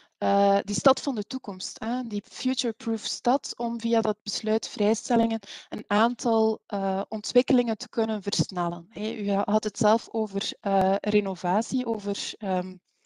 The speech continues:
als ik het, eh, niet verkeerd had opgeschreven, eh, isolatie, eh, enzovoort. Zeer belangrijk dat dit wordt meegenomen.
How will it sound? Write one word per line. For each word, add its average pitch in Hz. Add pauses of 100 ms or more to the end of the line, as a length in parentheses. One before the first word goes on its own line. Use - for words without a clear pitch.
(100)
als 202
ik 196
het, -
eh, 196 (340)
niet 208
verkeerd -
had -
opgeschreven, 208 (300)
eh, 208
isolatie, 214
eh, 220 (120)
enzovoort. 208
Zeer 214
belangrijk 208
dat 190
dit 220
wordt 202
meegenomen. 247